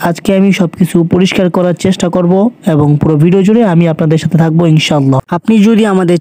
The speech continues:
চ্যানেলে নতুন হয়ে থাকেন তাহলে অবশ্যই আমাদের চ্যানেলটি একটি সাবস্ক্রাইব করবেন এবং পাশে থাকা বেল বাটনটি ক্লিক করবেন। আপনাদের একটি লাইক, কমেন্ট, সাবস্ক্রাইবে আমরা বেশি উৎসাহিত হই এবং আমরা আরো সুন্দরভাবে একটি কাজ তৈরি করার জন্য আগ্রহী হয়ে পড়ি।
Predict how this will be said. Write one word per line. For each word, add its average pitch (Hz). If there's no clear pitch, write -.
চ্যানেলে 170
নতুন 160
হয়ে 190
থাকেন 185
তাহলে 160
অবশ্যই 156
আমাদের 180
চ্যানেলটি 170
একটি 165
সাবস্ক্রাইব 165
করবেন 175
এবং 143
পাশে 165
থাকা 190
বেল 180
বাটনটি 170
ক্লিক 165
করবেন। 131
আপনাদের 220
একটি 240
লাইক, 180
কমেন্ট, 226
সাবস্ক্রাইবে 185
আমরা 156
বেশি 185
উৎসাহিত 208
হই 170
এবং 156
আমরা 160
আরো 156
সুন্দরভাবে 185
একটি 160
কাজ 156
তৈরি 190
করার 190
জন্য 180
আগ্রহী 175
হয়ে 170
পড়ি। 139